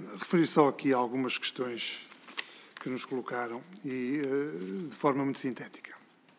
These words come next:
Eh, desde logo em relação a isto da, da violação do segredo de justiça. Eh, tem a ver com a comunicação também do Ministério Público e da, e das, dos órgãos de polícia criminal.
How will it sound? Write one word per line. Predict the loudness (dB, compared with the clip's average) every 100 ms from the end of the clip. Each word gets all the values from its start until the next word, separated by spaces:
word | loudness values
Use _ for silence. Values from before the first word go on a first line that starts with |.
| _ _ _ -10
Eh, | -8 -2 -2
desde | 8 8 10
logo | 8 10
em | 8
relação | 6 4 4 4
a |
isto | 2 4 4
da, | 6 2 0 -8 -10 -12 2
da | 4
violação | 8 8 8 2
do | 2
segredo | 0 0 0
de |
justiça. | -2 -6 -6 -8 -10 -20 -18 -14 -14 -16 -18 -4
Eh, | 4 6 6 4 2 -4 -8 -14 -18 -20 -20 -20 -20 -20 -20 -20 _ _ _ _ _ _ _ _ _ 8
tem | 10 10
a |
ver | 10 8
com | 10 10
a | 10
comunicação | 10 10 10 8 6 8 8 10
também | 8 10 10 10 8 2 -18 -20 _ _ -20 -18 -18 -20 -10
do | 0 4
Ministério | 6 8 8 8
Público | 10 6 6 -2 -4 2
e |
da, | 8 8 8
e | 6
das, | 4 6
dos | 6 6 8
órgãos | 8 8
de | 4
polícia | 2 4
criminal. | 8 8 8 4